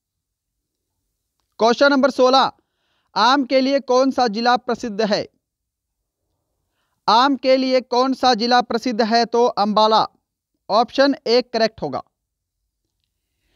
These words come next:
क्वेश्चन नंबर सत्रह आपको फटाफट से आंसर देना है, हरियाणा का सबसे कम सिंचाई वाला जिला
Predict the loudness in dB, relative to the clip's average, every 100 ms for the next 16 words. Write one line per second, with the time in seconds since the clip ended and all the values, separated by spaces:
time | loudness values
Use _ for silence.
0 | _ _ 2 4 4 4 2 2 0 2
1 | 4 2 0 -4 -2 -2 -2 -2 -2 -2
2 | -4 -4 0 0 0 -2 -4 -2 0 -2
3 | -2 -4 -4 -6 -6 -2 -2 -2 -2 -4
4 | -2 0 2 2 2 0 -4